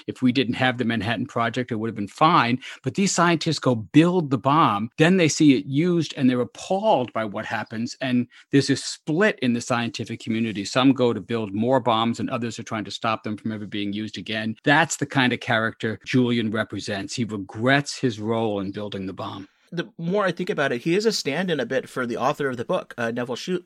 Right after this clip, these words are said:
Speaker 2: who was involved as an aerospace engineer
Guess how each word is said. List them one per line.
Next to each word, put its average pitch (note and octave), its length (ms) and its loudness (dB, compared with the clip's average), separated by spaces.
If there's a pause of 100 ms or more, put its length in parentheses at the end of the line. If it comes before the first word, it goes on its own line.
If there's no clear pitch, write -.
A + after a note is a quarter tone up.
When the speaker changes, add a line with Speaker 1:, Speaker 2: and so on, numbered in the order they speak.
(100)
Speaker 2:
who B2+ 440 -2
was D3 140 0
involved C#3+ 460 2
as B2+ 100 -8
an B2+ 80 -6
aerospace C#3 560 -2
engineer C3 480 -4